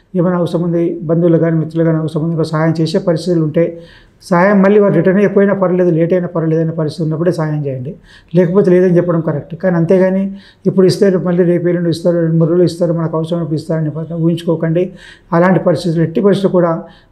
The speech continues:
ఒకవేళ వాళ్ళకి ఇవ్వాలనుకున్నా కానీ ఇచ్చే పరిస్థితి ఉండకపోవచ్చు. అది కూడా ఊహించుకొని మనమే చెప్తున్నాం, మన బ్యాంక్లో డబ్బులు ఒకసారి మనం తీసుకునే పరిస్థితి ఉండకపోవచ్చు. కాబట్టి ఎందుకు ఉంచుకోవాలనుకుంటుంటే ఇలాంటి పరిస్థితులు ఉంటాయి కాబట్టి మనం ప్రిపేర్గా,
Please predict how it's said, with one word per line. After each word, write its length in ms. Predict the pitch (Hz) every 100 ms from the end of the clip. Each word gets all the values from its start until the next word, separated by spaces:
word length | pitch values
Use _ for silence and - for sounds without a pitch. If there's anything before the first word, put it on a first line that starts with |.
| _
ఒకవేళ 260 | 170 185 190
వాళ్ళకి 340 | 180 170 180
ఇవ్వాలనుకున్నా 540 | 160 220 220 196 208
కానీ 240 | 214 214 220
ఇచ్చే 200 | 180 196
పరిస్థితి 280 | 196 175 175
ఉండకపోవచ్చు. 520 | 156 160 156 151 214 - _ - - _
అది 140 | 175
కూడా 180 | 196 202
ఊహించుకొని 640 | 190 190 190 - 185 196 - - - _
మనమే 400 | 156 151 160 226
చెప్తున్నాం, 380 | 233 233 185 170
మన 120 | 165
బ్యాంక్లో 380 | 165 185 196 220
డబ్బులు 260 | 208 185 214
ఒకసారి 360 | 190 196 208
మనం 100 | 185
తీసుకునే 260 | 175 185 190
పరిస్థితి 280 | 175 175 175
ఉండకపోవచ్చు. 520 | 156 - 170 - - _ _ _ _
కాబట్టి 280 | 185 202 226
ఎందుకు 360 | 226 175 175 208
ఉంచుకోవాలనుకుంటుంటే 680 | 190 202 202 196 196 202 202
ఇలాంటి 260 | 185 202
పరిస్థితులు 300 | 190 180 190
ఉంటాయి 200 | 185 202
కాబట్టి 280 | 190 185 208
మనం 120 | 220
ప్రిపేర్గా, 420 | 190 185 208 196